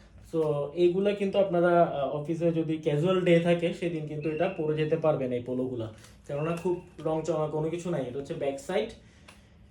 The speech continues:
এরপর আরেকটা নতুন কালার আসছে, এটা হচ্ছে লাইট, আহ, সরি, এটা হচ্ছে গ্রে কালার,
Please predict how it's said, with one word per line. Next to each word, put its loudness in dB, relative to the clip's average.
এরপর 6
আরেকটা 2
নতুন 0
কালার 6
আসছে, -4
এটা -4
হচ্ছে -6
লাইট, 0
আহ, -6
সরি, -4
এটা -8
হচ্ছে 0
গ্রে 4
কালার, 2